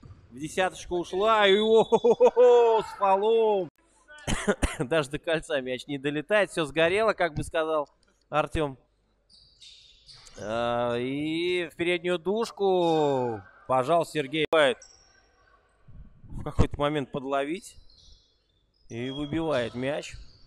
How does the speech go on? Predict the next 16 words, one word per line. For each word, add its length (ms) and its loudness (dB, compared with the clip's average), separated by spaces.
На 160 -6
движении. 840 -2
Буданов 520 0
из 100 -12
угла 300 0
трёху 720 -2
заряжает 800 2
и 40 -2
попадает. 680 2
Вот. 220 -6
Сергеев 520 -4
тем 160 -4
временем, 420 -4
э, 640 -4
движение 580 -4
у 360 -4